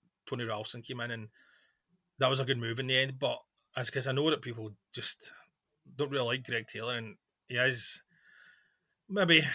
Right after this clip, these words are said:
not our best player, but you can see why the manager likes to play him, because he is a natural left back and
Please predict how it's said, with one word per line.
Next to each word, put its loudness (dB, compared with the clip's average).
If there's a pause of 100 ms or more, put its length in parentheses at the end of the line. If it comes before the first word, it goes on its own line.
(200)
not 2
our 6
best 2 (100)
player, 0 (120)
but 0 (160)
you -6
can -6
see -4
why 2
the -2
manager -6
likes -8
to -10 (1400)
play 4
him, -4
because -4
he 2
is 6
a 2
natural -2
left -8
back -6
and -8